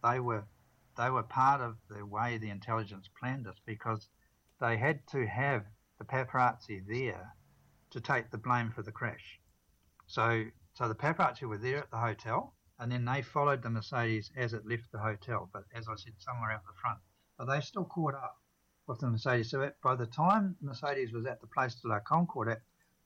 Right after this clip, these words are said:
sitting at the lights, the red lights there, the, the paparazzi were catching up. Um, like, like the ones that had been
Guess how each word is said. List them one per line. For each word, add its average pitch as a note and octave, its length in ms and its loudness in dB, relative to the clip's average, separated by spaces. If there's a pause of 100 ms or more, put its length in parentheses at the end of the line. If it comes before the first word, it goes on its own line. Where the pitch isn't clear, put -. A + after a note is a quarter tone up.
sitting D#3+ 320 2
at A#2+ 140 0
the G#2+ 100 -4 (240)
lights, C3 420 4
the B2 100 0
red A#2 280 2
lights C#3+ 400 2
there, G#2 200 -2 (500)
the, A#2+ 220 0
the C3 80 -2
paparazzi C#3 540 2
were A2+ 160 0
catching - 400 -4
up. A#2 240 4 (640)
Um, G#2+ 520 0 (160)
like, A#2+ 200 4
like B2+ 140 2
the A#2 80 -2
ones D3 260 4
that C3+ 120 0
had A2 160 -6
been A#2+ 340 -2